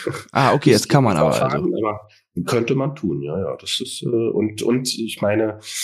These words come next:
Speaker 2: heutzutage die moderne Psychotherapie, zumindest die Verhaltenstherapie und die Psych-, äh, tiefenpsychologisch fundierte Therapie, würde ich jetzt mal behaupten,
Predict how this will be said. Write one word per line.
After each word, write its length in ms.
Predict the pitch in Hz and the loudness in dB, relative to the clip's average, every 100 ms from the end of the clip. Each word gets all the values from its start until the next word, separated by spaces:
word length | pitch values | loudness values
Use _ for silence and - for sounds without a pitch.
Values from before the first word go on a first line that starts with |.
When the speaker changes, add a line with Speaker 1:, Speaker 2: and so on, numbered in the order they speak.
| - - | -8 -8
Speaker 2:
heutzutage 680 | - 104 104 - 113 107 113 | -2 -2 -2 -4 -2 0 -2
die 120 | 104 | -2
moderne 400 | 101 98 95 98 | -4 -2 -2 -2
Psychotherapie, 1080 | 104 - 110 113 107 104 101 - 113 107 104 | -2 -6 -6 -8 -6 -6 -6 -4 -2 -2 -2
zumindest 800 | 107 - 101 107 127 123 120 - | -4 -2 0 2 2 0 -2 -8
die 60 | - | -6
Verhaltenstherapie 1300 | 101 87 101 117 117 - 104 104 101 - - 98 98 | -6 -2 -2 0 -2 -2 -4 -2 -4 -6 -4 0 0
und 120 | 90 | -4
die 80 | 95 | -8
Psych-, 380 | - 95 - - | -6 -6 -2 -2
äh, 120 | 95 | -2
tiefenpsychologisch 800 | - 95 98 95 95 95 92 - | -6 -8 -8 -8 -6 -4 -4 -6
fundierte 420 | 92 90 92 90 | -6 -4 -6 -6
Therapie, 460 | 87 90 87 - 87 | -8 -6 -6 -6 -6
würde 160 | 87 | -6
ich 60 | 82 | -6
jetzt 200 | 90 - | -6 -4
mal 100 | 90 | -2
behaupten, 440 | 85 87 92 - | -2 -4 -6 -6